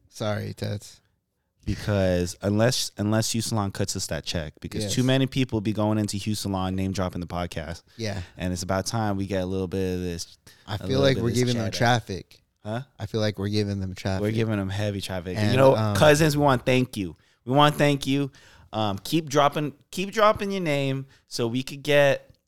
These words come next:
Speaker 2: wherever you guys, wh-, if we ever mention a business, if we mention, like, anything,
Speaker 1: Mm-hmm.
Speaker 2: keep dropping that you found out from Marianne the Time podcast so we could get that check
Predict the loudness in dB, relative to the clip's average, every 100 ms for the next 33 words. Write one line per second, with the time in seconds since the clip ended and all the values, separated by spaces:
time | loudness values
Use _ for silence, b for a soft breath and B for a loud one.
0 | _ _ 2 2 2 2 4 4 2 -4
1 | -2 -2 2 2 2 0 0 -2 -2 -2
2 | 0 0 0 -4 -6 -10 b _ -6 -2
3 | -2 -2 -2 -4 -4 -8 -8 -4 -2 -2
4 | -2 -4 -6 -10 b -10 -4 -4 0 -2
5 | -2 -4 -2 -2 -4 -4 -4 -2 -2 -4
6 | -6 -8 -10 -16 _ _ _ -8 -4 -4
7 | -6 -8 -10 -10 -12 -12 -10 -10 -10 -10
8 | -8 -10 -6 -4 -4